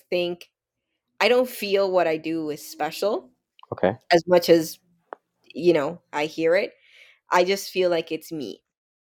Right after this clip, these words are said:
Speaker 2: You're just being you.
Speaker 1: Yeah.
Speaker 2: Which
Speaker 1: Yeah.
Speaker 2: is very important.
Speaker 1: Seriously. Seriously. I haven't gone on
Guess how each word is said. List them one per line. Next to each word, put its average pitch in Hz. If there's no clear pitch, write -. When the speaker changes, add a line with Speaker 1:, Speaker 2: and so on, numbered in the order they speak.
Speaker 2:
You're 104
just 92
being 101
you. 120
Speaker 1:
Yeah. 180
Speaker 2:
Which 92
Speaker 1:
Yeah. 156
Speaker 2:
is 95
very 98
important. 98
Speaker 1:
Seriously. 160
Seriously. -
I 170
haven't 202
gone 185
on 175